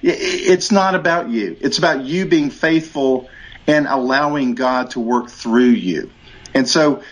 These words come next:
and, and so back to your point about the past and it haunting people, um, I actually, I have a new friend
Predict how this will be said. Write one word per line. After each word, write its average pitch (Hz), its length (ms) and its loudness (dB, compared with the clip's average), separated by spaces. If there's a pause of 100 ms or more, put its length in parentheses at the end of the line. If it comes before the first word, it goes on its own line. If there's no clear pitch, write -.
and, 156 180 0
and 151 400 0
so 156 220 0
back 170 280 0
to 143 100 -6
your 156 200 -2
point 143 440 -4
about 123 420 -2
the 120 80 -6
past 123 500 -2
and 123 100 -2
it 107 100 -2
haunting 135 440 0
people, 113 500 0 (440)
um, 127 580 2 (420)
I 143 140 2
actually, 123 560 0 (280)
I 147 60 2
have 143 100 2
a 123 60 -4
new 139 180 2
friend 98 580 -4